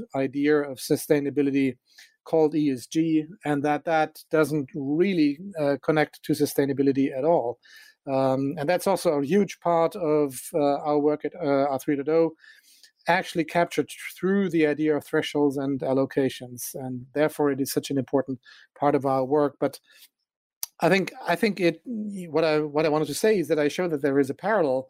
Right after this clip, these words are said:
that, that the sort of disentangled world also is a disentangled sustainability world, um, and that, uh, we're actually not dealing with sustainability. Um, we're dealing with less degeneration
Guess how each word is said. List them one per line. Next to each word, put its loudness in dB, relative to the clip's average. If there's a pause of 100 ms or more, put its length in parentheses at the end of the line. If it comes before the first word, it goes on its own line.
(400)
that, -2
that 0
the -8
sort 2
of -4
disentangled 0
world 2
also -2
is 0
a 4
disentangled 0
sustainability 0
world, -8 (540)
um, 0
and -2
that, 2
uh, 2
we're -2
actually 0
not 0
dealing 2
with -2
sustainability. 0 (400)
Um, 0
we're 0 (140)
dealing 0
with 2
less 0
degeneration -2